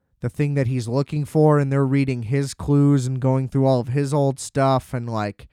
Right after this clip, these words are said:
using his tricks and stuff that he learned, and he's just kind of there as a, like,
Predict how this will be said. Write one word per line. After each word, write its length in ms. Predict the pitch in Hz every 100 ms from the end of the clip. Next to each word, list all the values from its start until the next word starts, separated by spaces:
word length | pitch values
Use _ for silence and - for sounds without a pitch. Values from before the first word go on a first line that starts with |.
| _ _ _ _ _ _ _
using 440 | - 147 139 127 120
his 280 | 170 156 -
tricks 540 | - 165 165 - -
and 160 | 143 127
stuff 320 | - 151 -
that 140 | 139
he 180 | 143 147
learned, 640 | 131 135 143 143 143 143
and 100 | 131
he's 220 | 139 135
just 220 | 123 143 -
kind 280 | 156 147
of 220 | 139 117 113
there 460 | 131 135 135 131
as 300 | 127 123 110
a, 60 | 117
like, 520 | 113 113 104 - -